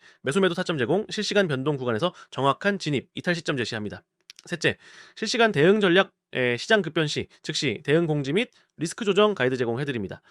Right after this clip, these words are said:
이 모든 시스템이 바로 여러분께 무료로 제공됩니다. 즉, 최저점 매수, 최고점 매도, 이 두 단어는 단순한 해시태그가 아닙니다. 저희의 목표이자 철학입니다.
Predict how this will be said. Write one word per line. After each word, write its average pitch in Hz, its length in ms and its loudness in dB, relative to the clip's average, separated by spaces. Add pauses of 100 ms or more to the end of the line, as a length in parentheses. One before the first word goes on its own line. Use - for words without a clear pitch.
(360)
이 180 280 0
모든 170 260 2
시스템이 220 560 -2 (120)
바로 196 320 4
여러분께 147 340 2
무료로 135 240 0
제공됩니다. 113 500 -4 (380)
즉, 139 200 -8
최저점 226 420 4
매수, 165 380 0
최고점 233 360 0
매도, 175 360 2 (400)
이 190 320 2
두 175 120 -6
단어는 214 360 4
단순한 170 420 -2
해시태그가 180 460 0
아닙니다. 101 380 -4 (260)
저희의 135 440 2 (220)
목표이자 147 580 2 (220)
철학입니다. 131 500 0